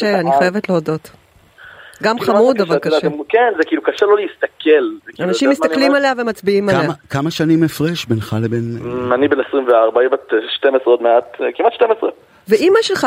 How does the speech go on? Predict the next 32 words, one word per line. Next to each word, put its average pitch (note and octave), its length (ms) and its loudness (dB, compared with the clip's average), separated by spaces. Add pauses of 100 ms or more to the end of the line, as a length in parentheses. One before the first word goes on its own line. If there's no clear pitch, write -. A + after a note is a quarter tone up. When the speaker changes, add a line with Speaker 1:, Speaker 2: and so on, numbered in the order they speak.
Speaker 1:
כמו A#3+ 140 0
שאנחנו D4+ 220 0
מכירים A#3 340 2
אותה A3+ 220 2
עם G3 160 0
האיפור G3 600 4
והתקיפות F3+ 1000 0
בכנסת, F3+ 540 0 (520)
היא E3+ 80 -2
אימא, C#4+ 200 2 (580)
היא E3 140 -2
אימא A3+ 460 2
מסורה F3+ 640 0
בטירוף B3 520 0
ורכה E3+ 440 0
גם, D3 280 -4
אם E3+ 140 -6
אני D#3+ 100 -4
מבינה. D#3 300 -2
Speaker 2:
כן, A2+ 60 -4 (120)
אימא C#3 220 0
שלי, A2+ 320 2
תראי, G2+ 300 -2 (100)
אני A2 360 0 (520)
חייב G2+ 180 2
להגיד G2 300 0
Speaker 1:
מעניין. E3+ 220 -2
Speaker 2:
משהו, G3 200 -2
באמת, F#2 240 -2 (140)
ואני, A2 760 0 (640)
אימא B2 180 2
שלי, G2+ 280 0